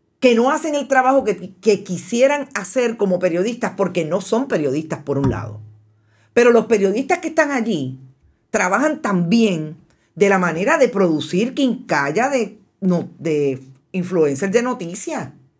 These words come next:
No hay profundidad. Y si eso es así y las redes se lo están contestando, a mí me parece que es un buen, es un buen inicio. Que la gente se dé cuenta.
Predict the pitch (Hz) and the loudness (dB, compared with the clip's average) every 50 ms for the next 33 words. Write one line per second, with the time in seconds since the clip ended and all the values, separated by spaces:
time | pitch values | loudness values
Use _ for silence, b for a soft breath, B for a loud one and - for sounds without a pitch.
0 | _ _ _ _ _ _ _ _ _ _ _ _ _ _ _ _ _ _ _ _ | _ _ _ _ _ _ _ _ _ _ _ _ _ _ _ _ _ _ _ _
1 | _ _ _ _ 165 175 190 226 262 285 294 - - 214 208 220 269 277 - 262 | _ _ _ _ -2 0 4 4 4 4 2 0 0 2 2 4 2 0 0 2
2 | 262 247 - 220 233 226 214 185 214 180 143 - 147 151 196 175 160 - - - | 0 2 2 2 0 0 0 -2 -4 -4 -4 -2 -2 0 0 0 -2 -4 -6 -12
3 | - _ _ _ _ _ _ _ _ _ _ _ _ _ _ _ _ _ - 233 | -20 _ _ _ _ _ _ _ _ _ _ _ _ _ _ _ _ _ -2 -2
4 | 226 - 214 208 220 302 302 320 349 339 330 285 277 - 311 254 - - 190 180 | -2 -2 -2 -6 -6 -4 -2 -2 0 0 0 0 0 -2 -6 -6 -2 0 2 2
5 | 160 160 156 180 214 277 302 - 311 294 285 285 - 285 269 247 262 262 254 262 | 2 2 2 2 2 2 0 0 -2 -2 -2 0 0 0 0 0 0 0 0 0
6 | 262 262 285 269 247 214 170 151 - - 156 170 156 143 156 - 202 269 262 247 | -2 0 0 0 0 0 -2 -4 -4 -4 -6 -6 -4 -4 -4 -2 0 0 0 0
7 | 247 302 269 277 269 254 233 220 208 214 214 220 220 208 - b b b b b | -2 -4 -2 0 0 0 0 0 0 -2 0 -2 -2 -4 -6 b b b b b
8 | b b b b b - 196 208 226 226 208 220 220 226 226 208 185 190 262 277 | b b b b b -2 2 4 4 4 6 6 4 4 4 0 0 0 -2 -2
9 | - - 247 156 131 - - - _ _ _ _ _ _ _ _ _ _ _ _ | -2 -2 -4 -4 -4 -8 -16 -20 _ _ _ _ _ _ _ _ _ _ _ _
10 | _ _ _ _ _ _ _ _ - - 208 202 185 175 170 160 208 254 247 302 | _ _ _ _ _ _ _ _ -2 0 2 2 2 2 0 -2 -2 -4 -4 -2
11 | 277 254 269 262 - 208 175 185 233 - - 214 170 131 110 - | 0 2 0 2 0 -2 -2 -2 -2 -4 -4 -4 -6 -6 -8 -14